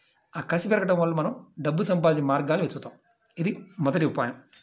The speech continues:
రెండో ఉపాయం చెప్తాను. దీనికి మీరు శుక్రవారం నాడు చేయాలి. ఈ శుక్రవారం ఉదయం నుంచి సాయంత్రం వరకు ఎప్పుడైనా చేయవచ్చు.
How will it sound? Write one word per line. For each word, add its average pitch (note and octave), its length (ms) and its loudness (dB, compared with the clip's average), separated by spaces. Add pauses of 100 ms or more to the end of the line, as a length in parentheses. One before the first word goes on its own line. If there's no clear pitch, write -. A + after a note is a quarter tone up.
(140)
రెండో D#3+ 260 4
ఉపాయం C3+ 220 -2
చెప్తాను. A#2 340 -12 (840)
దీనికి G#3 220 -2
మీరు D#3 280 2 (580)
శుక్రవారం A3 460 4
నాడు D#3 120 2
చేయాలి. C3+ 320 -2 (460)
ఈ E3 80 0
శుక్రవారం E3 440 4
ఉదయం D3+ 220 0
నుంచి E3+ 160 -2
సాయంత్రం C#3+ 340 -2
వరకు E3 280 -4
ఎప్పుడైనా D#3+ 380 2
చేయవచ్చు. C3 320 -2